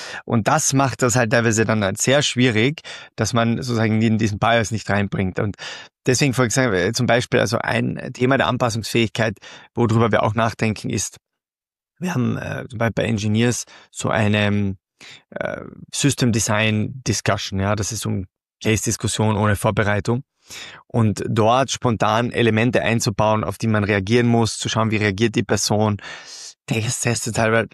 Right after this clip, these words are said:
aber manchmal auch eher Schlagfertigkeit und spontane Anpassungsfähigkeit als jetzt fundamental tiefgründige Anpassungsfähigkeit. Und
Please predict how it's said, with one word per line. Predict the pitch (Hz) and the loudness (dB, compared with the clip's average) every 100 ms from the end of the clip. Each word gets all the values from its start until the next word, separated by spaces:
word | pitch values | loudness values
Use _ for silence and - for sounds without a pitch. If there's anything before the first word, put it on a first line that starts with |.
| _ | _
aber | 101 104 | -2 0
manchmal | 101 107 110 - | 0 0 -2 -2
auch | 104 | -4
eher | - 107 107 | -4 -4 -2
Schlagfertigkeit | - 107 107 113 98 113 - 110 120 - | 0 -2 0 -4 -4 -8 -4 -2 -2 -4
und | 113 104 101 - - | -4 -4 -6 -14 -16
spontane | - 120 104 113 127 98 | -6 -2 0 0 2 2
Anpassungsfähigkeit | 107 113 117 - 110 104 107 110 - | 0 0 -2 -2 -2 0 -2 0 -2
als | 104 | -2
jetzt | 110 90 - - - | -2 -4 -12 -20 -8
fundamental | - 110 107 101 - 110 | -2 0 0 0 0 -2
tiefgründige | - 143 - 123 104 107 - | 0 -2 0 0 2 0 -2
Anpassungsfähigkeit. | 104 - 110 107 107 107 110 - - - - - | -2 -2 -2 -2 -2 -4 -4 -10 -18 -20 -20 -16
Und | - 127 | -4 -2